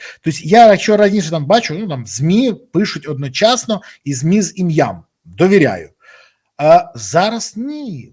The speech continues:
Починаю перезвонювати, наводити там довідки, запитувати, а, комунікувати. Тому що, ну, вибач, це показує тільки одне. Ми готові вірити в той треш, який нормально,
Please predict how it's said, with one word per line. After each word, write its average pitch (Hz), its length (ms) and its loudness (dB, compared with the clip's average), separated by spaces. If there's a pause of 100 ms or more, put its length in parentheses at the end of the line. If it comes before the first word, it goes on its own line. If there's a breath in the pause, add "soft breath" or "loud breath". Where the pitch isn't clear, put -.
Починаю 247 500 -6
перезвонювати, 151 920 -6
наводити 226 840 -4
там 190 340 -4
довідки, 147 640 -4
запитувати, 151 960 -4 (260 loud breath)
а, 160 180 0
комунікувати. 226 560 0 (280)
Тому 170 200 -2
що, 214 240 -2
ну, 196 600 -2 (220)
вибач, 208 520 -8 (380)
це 180 220 0
показує 214 560 -2
тільки 226 380 -6
одне. 208 480 -4 (580)
Ми 185 420 2
готові 151 720 0
вірити 143 680 0
в 131 80 -12
той 151 240 -4
треш, 226 520 -6 (280)
який 208 560 -2
нормально, 202 920 2